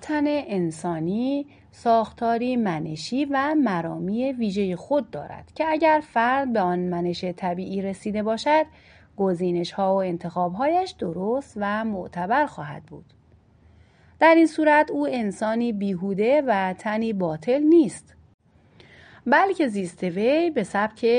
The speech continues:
احکام الهی است که خداوند به طور اختصاصی در منش وی برای او منظور کرده است. نظام خودمراقبتی تن از این احکام منشی به همراه توان اراده و انتخاب درست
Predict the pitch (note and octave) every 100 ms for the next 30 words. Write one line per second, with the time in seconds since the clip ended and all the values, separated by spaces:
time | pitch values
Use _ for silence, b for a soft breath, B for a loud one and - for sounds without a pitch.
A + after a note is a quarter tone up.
0 | A#3+ - F3 D#3 - F#3 F#3 F#3+ G#3+ -
1 | E3 D#3 D3 G#3 C#4+ E4+ E4+ - F#3 F3+
2 | E3 D3+ D3+ F3 A#3+ D#4 D4+ G3 G#3+ A#3+
3 | D#4 - A3 - E3 - D#3+ D3+ - F3+
4 | E3 D#3 D3+ E3 F#3+ D#4 F#4 F4 F4+ G4+
5 | G4+ B B B F#3+ F3+ E3 D#3 D3 C#3+
6 | A3+ C#4+ D4+ F3+ C#3+ D3+ A3+ F3+ - C3+
7 | B2+ - - - - _ _ b b b
8 | - C#4 D#4 E4+ E4+ D#4+ D#4+ - - F3
9 | F3 E3+ E3 E3 D#3 D3 - D3+ C3+ -
10 | C#4 F4 G4 B B B - G3+ F3+ G3+
11 | G3 - D#3 D#3 - F3 E3 D#3 D#3 E3
12 | D#3+ E3 - C#4+ F4 F#4 B B - A3+
13 | A#3 A3+ A3 A3 A3 A3 A3 G#3+ E3 D3
14 | D#3 D#3+ F3 - D#3 D3 D3 E3+ E3+ -
15 | D#3 D#3 D3 D3+ D3 C#3+ - G3 B3+ D#4+
16 | F4 -